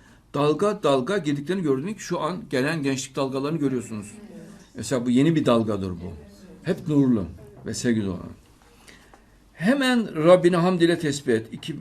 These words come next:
e, elhamdülillah iki bin on altı, iki bin on yediyi veriyor. Bak tam tarih. İki bin on altı, iki bin on yedi.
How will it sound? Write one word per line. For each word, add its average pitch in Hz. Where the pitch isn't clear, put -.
e, 117
elhamdülillah 127
iki 170
bin 175
on 160
altı, 143
iki 147
bin 156
on 151
yediyi 117
veriyor. 90
Bak 117
tam 151
tarih. 101
İki 110
bin 110
on 104
altı, 104
iki 117
bin 117
on 107
yedi. 90